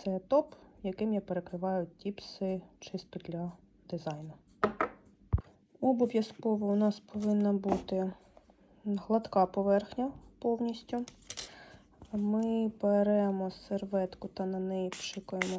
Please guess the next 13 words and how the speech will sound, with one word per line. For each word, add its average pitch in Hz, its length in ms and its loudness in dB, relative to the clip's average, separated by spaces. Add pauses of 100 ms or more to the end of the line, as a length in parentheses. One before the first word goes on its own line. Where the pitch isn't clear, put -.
обезжирювач, 196 1120 -4
щоб 214 320 0
вона 202 260 0
була 175 320 -6
волога. 180 680 -2
Зараз 208 340 -10
поясню 185 580 -10
чому. 165 400 -12 (1300)
Наносимо 202 1000 -2 (720)
на 202 560 -2 (1200)
тіпсу - 640 -10 (1120)
наш 190 280 -6
колір. 190 500 -8